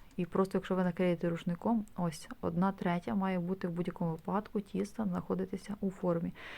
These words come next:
На дві третіх тісто має піднятися самостійно. От, і якщо буде тісто підійматися без оцієї плівки, воно просто буде обсихати за такий довгий час,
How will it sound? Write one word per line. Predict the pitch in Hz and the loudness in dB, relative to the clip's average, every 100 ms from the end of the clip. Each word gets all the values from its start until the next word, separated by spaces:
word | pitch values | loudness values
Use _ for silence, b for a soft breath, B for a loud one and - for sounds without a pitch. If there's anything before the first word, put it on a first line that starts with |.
| B B B | B B B
На | 180 | 6
дві | 175 170 226 | 6 4 2
третіх | 247 240 262 277 277 | 4 4 4 2 0
тісто | - - 214 - 226 | 0 2 2 2 0
має | 180 175 202 | 2 4 2
піднятися | 208 185 165 170 196 - | 2 0 2 2 0 -4
самостійно. | 180 185 175 175 - - 180 180 - - - - b b b b b b b b b - | -4 -2 -2 -2 -4 -4 -2 -2 -6 -18 -18 -18 b b b b b b b b b -2
От, | 185 175 - | 2 2 8
і | 202 202 | 10 12
якщо | 196 240 | 12 10
буде | 226 220 | 10 10
тісто | 220 233 226 | 8 4 4
підійматися | 220 208 208 220 220 208 | 6 8 10 8 6 4
без | 202 | 6
оцієї | 196 190 214 208 | 6 4 4 6
плівки, | 208 220 254 240 | 4 4 2 4
воно | 190 190 | 4 4
просто | 202 - | 0 0
буде | 190 190 | 4 6
обсихати | 190 - 196 214 226 208 | 6 4 2 4 4 4
за | 185 | 2
такий | 180 - | 0 0
довгий | 170 180 175 165 175 | 4 6 6 4 0
час, | - 180 170 165 156 | 2 4 6 4 0